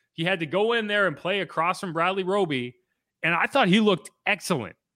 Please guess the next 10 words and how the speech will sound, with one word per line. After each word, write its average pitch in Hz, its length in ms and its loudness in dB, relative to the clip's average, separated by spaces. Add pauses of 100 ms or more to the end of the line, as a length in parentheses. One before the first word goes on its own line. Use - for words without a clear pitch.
He 147 120 -6
hit 190 300 0
hard. 190 500 4 (280)
He 151 100 -8
separated 190 720 2
the 160 80 2
receiver 175 420 0
from 175 220 2
the 143 80 4
ball. 151 540 4